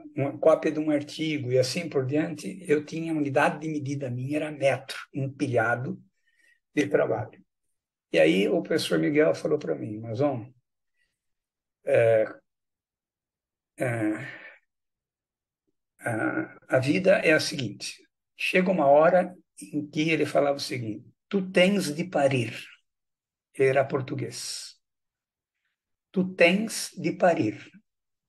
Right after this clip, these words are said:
Ou seja, você tem que escre-, você tem que agora ir finalizando, escrever, escrever, porque eu só lia, lia, lia, lia, lia, né?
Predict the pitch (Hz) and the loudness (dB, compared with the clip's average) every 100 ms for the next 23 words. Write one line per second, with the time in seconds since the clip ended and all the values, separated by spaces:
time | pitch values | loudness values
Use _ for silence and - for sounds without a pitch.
0 | _ - - 117 107 98 104 - _ _ | _ -16 -10 -4 -4 -6 -12 -16 _ _
1 | _ _ _ - - 151 185 175 - - | _ _ _ -12 -6 -4 -4 -4 -4 -4
2 | - - - 131 160 180 185 156 175 - | -4 -6 -6 -2 0 0 2 2 2 -4
3 | _ _ _ _ _ _ _ - 127 123 | _ _ _ _ _ _ _ -2 2 6
4 | 139 165 - - - _ _ _ _ _ | 6 6 0 -6 -20 _ _ _ _ _
5 | _ - 170 185 - 160 147 139 117 131 | _ -4 -2 -2 -2 2 2 2 0 0
6 | 143 143 147 165 - - - 185 170 143 | 0 -4 -4 -6 -12 -10 2 4 6 4
7 | 123 - - _ _ - 165 - - 151 | 2 0 -20 _ _ -4 -4 -4 -4 -2
8 | 131 117 - 165 - 165 143 165 156 120 | 0 -2 0 0 2 2 2 2 2 2
9 | 135 160 147 113 123 170 160 117 110 175 | 2 4 4 2 0 -2 0 0 0 -2
10 | 165 120 131 175 180 170 - - - _ | 0 -2 -4 -4 -2 -4 -8 -20 -20 _
11 | _ _ _ - 185 | _ _ _ -8 -8